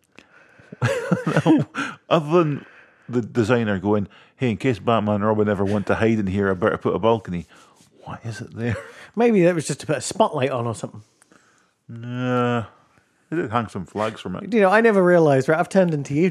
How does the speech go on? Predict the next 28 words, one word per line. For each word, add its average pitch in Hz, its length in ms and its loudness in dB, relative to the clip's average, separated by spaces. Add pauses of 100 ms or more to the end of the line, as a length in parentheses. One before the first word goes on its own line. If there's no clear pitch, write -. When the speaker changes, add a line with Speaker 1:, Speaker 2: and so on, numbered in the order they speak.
(140)
Speaker 1:
when 127 200 2
I 120 40 4
record 120 380 0
this, 127 180 0
Speaker 2:
Yeah. - 60 2
Speaker 1:
look, 156 240 0
'cause 143 140 0
in 151 80 4
front 180 200 2
of 165 60 -2
the 147 80 6
microphone 131 640 2 (220)
is 139 160 0
a, 139 440 4
a, 147 40 0
a, 143 40 2
my 139 140 2
screen 127 460 0 (100)
with 143 140 0
the, 147 60 0
my 143 420 2
notes 147 300 0
on. 117 140 2 (240)
<laughs> - 260 -14
Behind 170 360 4
that 151 260 4
is 139 140 0
the, 143 300 4